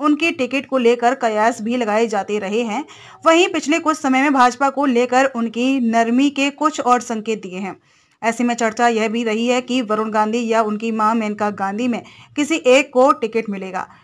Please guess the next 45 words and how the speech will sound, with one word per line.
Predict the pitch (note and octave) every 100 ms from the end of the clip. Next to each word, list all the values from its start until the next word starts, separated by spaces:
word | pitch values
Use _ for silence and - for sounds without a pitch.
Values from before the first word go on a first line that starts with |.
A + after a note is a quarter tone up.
| _ _
ऐसा | A3 G#3+
होने | A3 A3 A3+
पर | A3 B3
वरुण | A3 A3 A3+ G3
गांधी | G3+ G#3 G#3+
की | A#3 A#3 A#3+
सीट | B3 - A3+ B3+
भी | A#3+ A3+ B3
बदली | G#3+ G3+ G#3+
जा | G#3 G#3+
सकती | A#3+ - B3
है। | B3+ G#4 _ - - - -
चर्चा | D4 C#4+ D#4
सुल्तानपुर | D4 B3+ A#3+ B3 A#3+ C4
की | C4 C#4
ज्यादा | - G#3 B3
है। | B3 B3+ C#4 _ _
अब | C4 C#4 A3+
शनिवार | A#3+ A#3 A#3 B3
को | B3+ B3+
सूची | B3+ A#3 B3
में | A#3+ B3
उनका | A3+ G#3+ G#3+
नाम | G#3+ A3+ B3
ना | A#3 A3+
होने | C4 A#3 A3+ A3+
से | A3+ C4+
सीट | C4+ A#3+ A#3
बदले | G#3 G#3 G#3 A3 A#3
जाने | G#3 G3+ A3+
की | A3+ A#3
ही | B3
चर्चा | B3 G#3 G3+ A3
ज्यादा | A3 F#3+ E3
है। | F3+ F3+ - - - -
हालांकि | C4+ D4 D4+
कोई | E4+ C4 C#4
भी | C4+ C#4
इस | C#4 A#3+ A#3
पर | A#3 B3+ C4+ _ _
खुलकर | D4 D#4 D#4
नहीं | D4 B3 A3+
बोल | G3+
रहा | F#3+ G3+
है। | G3